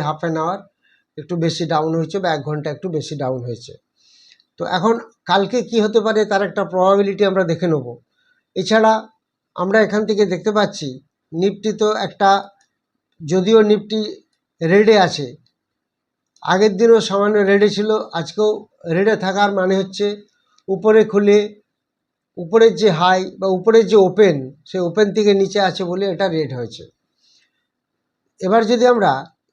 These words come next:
একটু অন্য জিনিস দেখি, সেটা হচ্ছে যদি এফআইআই এর অ্যাক্টিভিটিটাও আমরা একটু দেখে নিই। এর সাথে সাথে দেখা যাচ্ছে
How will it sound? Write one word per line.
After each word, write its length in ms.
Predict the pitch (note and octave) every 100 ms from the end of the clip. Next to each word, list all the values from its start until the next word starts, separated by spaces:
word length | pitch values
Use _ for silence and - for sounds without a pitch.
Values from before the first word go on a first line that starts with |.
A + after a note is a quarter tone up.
| F3+
একটু 200 | - A3 A3 - C4+ - - _ _ _ _ _
অন্য 200 | F3+ F#3+ A#3 A3+
জিনিস 220 | B3 A#3 F3+
দেখি, 200 | G3+ F3 D#3+
সেটা 160 | F#3 G3+
হচ্ছে 180 | G3+ G#3 G#3
যদি 140 | G#3 E3+
এফআইআই 320 | E3+ F#3+ G#3 G#3+
এর 80 | F#3+
অ্যাক্টিভিটিটাও 560 | E3+ - G3+ G#3 G#3+ A3
আমরা 120 | G3+ G3
একটু 140 | G3 F3
দেখে 160 | D#3+ F#3
নিই। 100 | F#3+
এর 60 | D#3+
সাথে 180 | D#3 D3 C3
সাথে 220 | B2+ A#2 - _ _ _ _ _ _ _ _ _ _
দেখা 200 | F3+ F#3+ A3+
যাচ্ছে 280 | A3+ A3